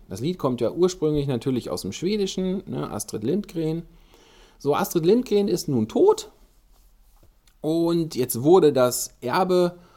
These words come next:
aufgeteilt und sortiert unter den Enkeln. Und jetzt haben die Enkel gesagt, "So, zweitausendvierzehn kam die erste Klage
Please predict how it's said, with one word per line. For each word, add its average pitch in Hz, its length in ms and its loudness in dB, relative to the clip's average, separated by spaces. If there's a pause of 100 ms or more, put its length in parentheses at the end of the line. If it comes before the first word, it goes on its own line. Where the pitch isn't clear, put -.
(340)
aufgeteilt 160 800 0
und 123 220 -4
sortiert 247 760 -4 (200)
unter 139 240 -4
den 135 240 -4
Enkeln. - 440 -10 (1200)
Und 123 120 -2
jetzt 123 120 -2
haben 151 160 4
die 127 80 2
Enkel 214 340 4
gesagt, 185 440 2
"So, 120 480 4 (140)
zweitausendvierzehn 170 1500 -2 (360)
kam 147 240 0
die 135 280 -4
erste 208 420 -2
Klage 123 800 -2